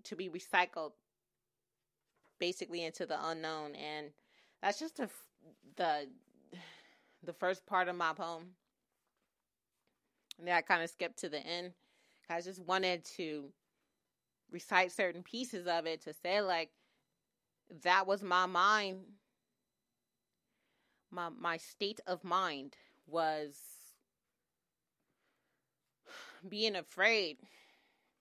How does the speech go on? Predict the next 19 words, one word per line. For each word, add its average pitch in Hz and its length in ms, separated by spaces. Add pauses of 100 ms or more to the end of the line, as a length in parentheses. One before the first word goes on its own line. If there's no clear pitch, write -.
(420)
Man, 175 200
my, 170 80 (160)
my 185 120
state 202 240
of 190 80
mind 180 300
was 180 140
being 175 220
afraid. 165 380
I'm 165 100
not 190 200
afraid 190 300
to 196 40
be 170 160
vulnerable. 160 440
I'm 156 100
not 165 200
afraid 165 280
to, - 1300